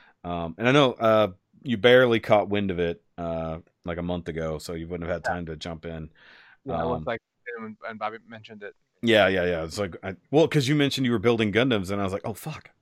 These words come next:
Speaker 1: It's like, I, I should hit up Joe, see if he wants to join in. Dude, there were some ridiculous, ridiculous fucking, uh, things. Here, let me see if I can, let me, let me send you the winner, just so you have an idea here.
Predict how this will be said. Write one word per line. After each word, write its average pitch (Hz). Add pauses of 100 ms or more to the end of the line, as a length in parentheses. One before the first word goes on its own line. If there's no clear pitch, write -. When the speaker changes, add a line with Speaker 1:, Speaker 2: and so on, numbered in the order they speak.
(140)
Speaker 1:
It's 104
like, 104
I, 110
I 110
should 110
hit 117
up 110
Joe, 123
see 104
if 92
he 104
wants 95
to 95
join 95
in. 92 (540)
Dude, 104
there 110
were 185
some 120
ridiculous, 92 (400)
ridiculous 92
fucking, 87
uh, 78 (1000)
things. 85
Here, 90
let 95
me 110 (180)
see -
if 85
I 87
can, 82 (380)
let 98
me, 98
let 98
me 95
send 90
you 78 (140)
the 82
winner, 80 (240)
just -
so 92
you 82
have 82
an 80
idea 78
here. 73